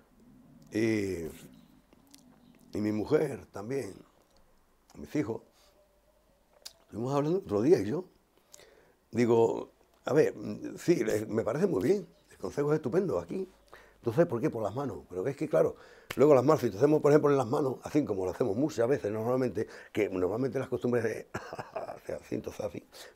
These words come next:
pero las manos no las lavamos cada cinco o diez minutos. El antebrazo, o el entrecodo, o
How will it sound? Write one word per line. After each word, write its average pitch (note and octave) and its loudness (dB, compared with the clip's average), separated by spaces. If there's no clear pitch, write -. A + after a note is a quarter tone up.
pero - -4
las F#2 -10
manos B2 -6
no A#2+ 0
las A2 -2
lavamos C3 -2
cada G#2+ -2
cinco C3+ -8
o F#2+ -4
diez G2 -4
minutos. B2 0
El E2 0
antebrazo, C3 2
o C3+ 0
el - -14
entrecodo, B2 2
o D#2 0